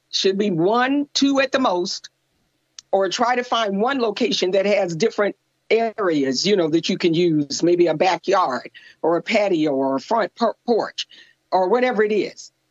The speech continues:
And, and, you know, or rent an Airbnb, shoot whatever you're gonna shoot all in that one location. Five minutes, usually that equals about five pages,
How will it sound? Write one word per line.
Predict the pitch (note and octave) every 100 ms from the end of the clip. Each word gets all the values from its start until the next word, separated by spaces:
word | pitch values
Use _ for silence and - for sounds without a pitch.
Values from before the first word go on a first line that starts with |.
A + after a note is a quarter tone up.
| _ _ _ _
And, | G#3 G3 G3 G3
and, | G#3 F#3 E3+
you | G#3 A#3
know, | F3
or | G#3 F#3+
rent | G#3+ C4+
an | A#3+
Airbnb, | A#3+ A#3+ B3 G#3+ G3+ A#3 - _ _ _ _ _
shoot | - - C#4 C#4 - -
whatever | G3+ A#3+ A#3
you're | A3+ A#3
gonna | A3+ G#3+
shoot | G#3 B3 A#3+ -
all | F#3 G#3+ A#3+
in | G#3+
that | A3 A3
one | G#3 A3 G#3+
location. | G3 G3 G3+ E3 - - _ _ _ _ _ _ _
Five | - F#3 A#3 B3+ B3
minutes, | C4+ C4+ C4 - - _ _ _
usually | F3+ G3 B3+ B3+ B3
that | A3+ A3 G3
equals | A3+ A#3 G#3+ G#3
about | G3 F3+ E3+ -
five | G3 G3+ G#3+
pages, | - F4+ C#4+ - - - -